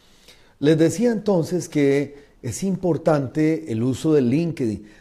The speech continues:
porque es una red profesional, y así sucesivamente. Twitter, a pesar de que, eh, no tiene tantos seguidores como otras redes sociales, es importante estar ahí,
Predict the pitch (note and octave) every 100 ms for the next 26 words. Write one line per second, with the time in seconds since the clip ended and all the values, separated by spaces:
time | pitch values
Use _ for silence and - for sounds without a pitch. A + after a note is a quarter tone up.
0 | _ A#2+ A#2+ A2 E3 D#3 C3 D3 D3+ D#3
1 | D3+ - A2 B2+ D3+ A#2 - - - _
2 | C#3+ D3 C#3+ - A3+ G#3 G#3+ C3+ C3 -
3 | F#3 C#3+ F3 D3 G#2 F#2 _ _ - _
4 | _ _ - A3 A3 A#3 F#3+ C3+ A2 C3+
5 | D#3 D#3+ E3 E3 E3+ - A#2+ G#2+ A#2+ A#2+
6 | C3+ C#3+ - D3 C#3 C#3 C#3+ D3 D3+ C#3+
7 | D3 C#3+ A#2 G#2 G#2+ C3 B2 C3+ C3+ D3
8 | C#3+ C#3+ C3+ B2 D3 C#3+ D3 - C3 A#2+
9 | C3+ - B2 B2+ F3 D3